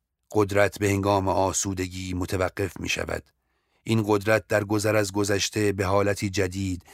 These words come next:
در ضربهٔ چوب گلف، در پرتاب دارت به هدف نهفته است. این همان واقعیتی است که جهان از آن بیزار است، شایستهٔ روح است، برای همیشه گذشته را تنزل می‌دهد، تمام توانگری‌ها را به فقر،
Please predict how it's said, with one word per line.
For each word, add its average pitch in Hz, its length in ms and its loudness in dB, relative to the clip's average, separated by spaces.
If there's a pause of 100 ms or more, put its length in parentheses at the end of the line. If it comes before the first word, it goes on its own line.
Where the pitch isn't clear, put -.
(200)
در 104 140 6
ضربهٔ 101 440 2
چوب 98 320 0
گلف، 92 460 0 (260)
در 101 120 4
پرتاب 101 520 2
دارت 95 500 2
به 98 100 -4
هدف 95 400 -2
نهفته - 360 -6
است. - 520 -8 (1080)
این 120 220 4
همان 110 340 4
واقعیتی 107 760 2
است - 200 -2
که 110 80 0
جهان 104 340 4
از 101 140 0
آن 101 160 0
بیزار 98 440 2
است، 80 440 -2 (120)
شایستهٔ 104 640 2
روح 104 200 0
است، 71 460 -4 (140)
برای 104 320 4
همیشه 104 500 2
گذشته 98 480 0
را 98 160 2
تنزل 92 500 -2
می‌دهد، 76 460 -4 (300)
تمام 110 400 4
توانگری‌ها 101 680 2
را 98 140 2
به 95 100 -2
فقر، 92 580 2